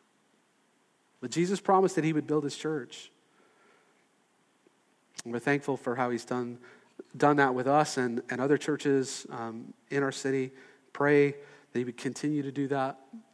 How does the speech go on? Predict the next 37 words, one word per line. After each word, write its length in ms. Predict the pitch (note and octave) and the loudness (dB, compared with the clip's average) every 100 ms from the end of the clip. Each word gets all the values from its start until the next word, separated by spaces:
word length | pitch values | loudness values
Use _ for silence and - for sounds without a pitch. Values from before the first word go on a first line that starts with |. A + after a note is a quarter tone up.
| - | -10
even 160 | C#3 C#3 | -2 0
as 100 | C3 | 0
we, 240 | C3 F#3+ - - | -4 -6 -16 -8
as, 320 | B2+ B2 - | -4 -4 -4
uh, 280 | B2 A2 A#2 _ - - _ _ _ | -4 -4 -8 _ -20 -20 _ _ _
as 120 | A#2+ A#2+ | -12 -6
we 380 | A#2+ A2+ A#2 - | -4 -2 -4 -8
make 300 | - C#3 C3+ | -4 -4 -4
plans, 500 | - C#3+ C#3+ C#3+ - - - | -2 2 2 0 -6 -14 -10
uh, 220 | B2+ A#2 | -8 -8
for 400 | A2 C#3+ B2+ A#2+ | -8 -6 -2 -2
a 100 | - | -4
second 680 | - D3 - C#3+ C3+ C3 - | -4 -2 2 2 0 -6 -12
plant 340 | - C#3+ D3 | -2 0 0
and 100 | B2+ | -2
congregation 600 | A#2+ C#3 C#3 C3+ C3+ B2 | -4 -4 -2 0 -2 -4
in 60 | A2+ | -8
South 320 | - C3+ C3 | -2 -2 -2
Belfast, 680 | C#3 C#3 C#3+ C3+ - - - - _ B2+ | -4 -4 -2 -4 -4 -14 -16 -20 _ -10
uh, 200 | B2 A#2+ | -8 -8
this 240 | C3 - | -8 -4
year 220 | C#3 C#3 - _ _ - _ - | -2 -4 -8 _ _ -20 _ -10
in 60 | A#2+ | -4
the 100 | A#2+ | 0
autumn. 320 | C#3 C#3+ C#3 - _ _ _ _ _ _ _ _ - _ - | 0 -2 -6 -20 _ _ _ _ _ _ _ _ -20 _ -6
Um, 280 | D3 C3 A#2+ - - - - | -2 -2 -6 -16 -20 -20 -8
just 180 | D3+ E3 | -4 -2
as 120 | C3+ | 0
an 100 | C3 | 0
aside 240 | - C#3+ | 4 4
to 60 | C3+ | 4
that, 220 | C3 C#3 | 2 4
be 120 | F#3+ | 2
praying 340 | G3 D#3 E3 E3+ | 4 2 2 2
for 120 | F3 | 4
that. 240 | F#3 G3+ - - - - _ - | 4 4 -2 -20 -20 -20 _ -6
Um, 540 | C#3 C3+ C3 B2+ C#3 | 0 0 0 -2 -8